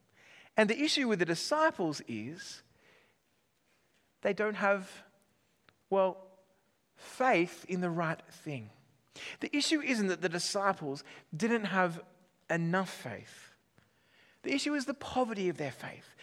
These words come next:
that it was kind of misguided in the wrong place.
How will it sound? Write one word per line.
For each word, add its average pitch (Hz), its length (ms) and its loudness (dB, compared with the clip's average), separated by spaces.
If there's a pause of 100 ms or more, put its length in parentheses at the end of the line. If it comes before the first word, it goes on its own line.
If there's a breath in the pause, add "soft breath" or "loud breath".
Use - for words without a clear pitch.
(120 loud breath)
that 226 80 6
it 240 60 8
was 226 120 -2
kind 294 220 4
of 202 100 4 (420 loud breath)
misguided 220 840 4 (120)
in 254 240 4
the 240 100 4
wrong 233 380 4
place. 170 600 -4